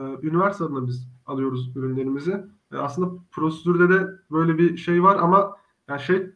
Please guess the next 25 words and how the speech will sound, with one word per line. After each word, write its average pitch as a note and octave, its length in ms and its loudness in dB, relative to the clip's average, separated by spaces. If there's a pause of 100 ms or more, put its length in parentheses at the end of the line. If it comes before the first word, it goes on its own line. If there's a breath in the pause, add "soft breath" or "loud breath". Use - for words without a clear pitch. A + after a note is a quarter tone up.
(100)
çok F#3+ 280 -2
fark G3 220 2
ediyor. C3 140 -4
Mesela C#3 240 -4
bir D#3 80 2
gümrük E3 480 0
müdürlüğüne D#3+ 440 2
gidiyoruz C3 340 0
örneğin. B2+ 420 0
İşte - 220 -8
İstanbul D3+ 440 -2
Havalimanı, D#3 560 0 (340)
Havalimanı'yla, D3 800 -2 (320 soft breath)
e, C3 60 -6
Atatürk D3+ 420 -6
Havalimanı D3+ 420 2
bile D#3+ 140 -2
çok F3 260 0 (120)
fark E3 280 6
ediyor. E3 320 4 (280 soft breath)
Mesela C#3 280 -4
bir E3 60 -2
tarafta D#3+ 320 6
sıkıntı E3+ 360 2
yaşamazken, F3+ 680 2